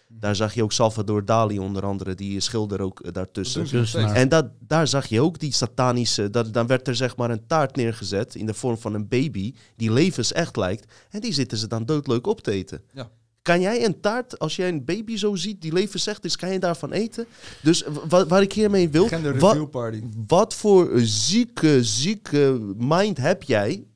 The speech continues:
Speaker 2: is niet erg, maar dat je op zo'n positie zit, dat is het erge.
Speaker 1: Ja.
Speaker 2: Dat ze
Speaker 1: Wat
Speaker 2: op die
Speaker 1: doen ze
Speaker 2: positie
Speaker 1: daar?
Speaker 2: zitten.
Speaker 1: Wat doe je daar?
Speaker 2: Kijk, als het mijn buurman hier van om de hoek is die dat doet, denk van, hij sport, die
Speaker 1: Ja,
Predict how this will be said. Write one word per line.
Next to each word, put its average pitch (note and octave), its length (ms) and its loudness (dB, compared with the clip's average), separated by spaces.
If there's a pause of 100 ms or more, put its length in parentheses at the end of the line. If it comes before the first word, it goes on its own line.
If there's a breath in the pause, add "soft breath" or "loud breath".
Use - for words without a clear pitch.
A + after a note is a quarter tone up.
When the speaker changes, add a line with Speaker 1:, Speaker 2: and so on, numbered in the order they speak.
Speaker 2:
is B2+ 200 -6
niet C3 200 -4
erg, D3 380 0
maar C#3 200 0
dat C3+ 160 -2
je - 100 -4
op B2+ 80 -6
zo'n E3 220 -2
positie C#3+ 480 -6
zit, A2 360 -6 (1080)
dat G3+ 180 -2
is - 80 -2
het C3 160 -2
erge. F#2 320 -4
Speaker 1:
Ja. A2+ 220 -14 (320)
Speaker 2:
Dat C3+ 140 -4
ze - 40 -4
Speaker 1:
Wat C#3 100 0
Speaker 2:
op C#3 80 -4
die C#3+ 100 -2
Speaker 1:
doen D#3 100 -2
ze D3 60 0
Speaker 2:
positie - 220 0
Speaker 1:
daar? C3 100 0
Speaker 2:
zitten. G#2+ 220 -4
Speaker 1:
Wat A2+ 80 -14
doe B2 100 -10
je B2 80 -8
daar? G2 280 -16
Speaker 2:
Kijk, C3+ 200 0
als D3+ 140 -2
het D3+ 140 -2
mijn D3+ 160 0
buurman F#3 320 2
hier E3+ 180 0
van D#3+ 160 -4
om D#3 120 -2
de C3+ 60 -2
hoek F3 200 -2
is D3+ 120 -4
die C3 100 -2
dat B2 200 -4
doet, D#3+ 140 -4
denk C#3 200 0
van, C#3 140 -4
hij B2+ 100 0
sport, D3+ 260 -6
die D3 120 -6
Speaker 1:
Ja, C#3 40 -10